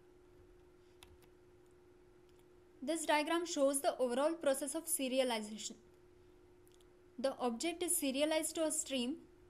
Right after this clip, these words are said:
that carries the data. The stream may also have information about the object's type,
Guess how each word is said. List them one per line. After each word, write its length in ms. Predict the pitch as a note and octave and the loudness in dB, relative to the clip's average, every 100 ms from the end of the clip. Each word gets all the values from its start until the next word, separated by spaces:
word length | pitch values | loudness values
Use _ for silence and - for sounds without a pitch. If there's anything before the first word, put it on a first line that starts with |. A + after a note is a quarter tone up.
| A#3+ | -4
that 260 | A#3+ A#3+ | -4 -2
carries 320 | C4+ A#3 B3 | 0 2 2
the 140 | B3 A#3+ | 0 0
data. 320 | A3 G#3+ D4+ - - - - - - - - - | 0 -2 -6 -8 -20 -20 -20 -20 -20 -20 -20 -6
The 160 | B3+ C#4+ | 0 0
stream 420 | - D#4 E4+ E4+ | 0 0 2 2
may 180 | D4 D4+ | 2 2
also 280 | C#4+ D#4+ | 0 -2
have 240 | C#4+ D4+ C#4+ C4 | 0 0 0 -2
information 600 | A#3+ B3+ B3 C#4 C#4+ D4+ | -2 0 0 0 0 0
about 280 | C4+ C#4+ | 0 0
the 100 | C#4 - | -2 -2
object's 480 | A3+ A3 C4+ C4+ - | -6 -2 -2 -2 -4
type, 360 | D4 B3+ C4+ | -2 -2 -2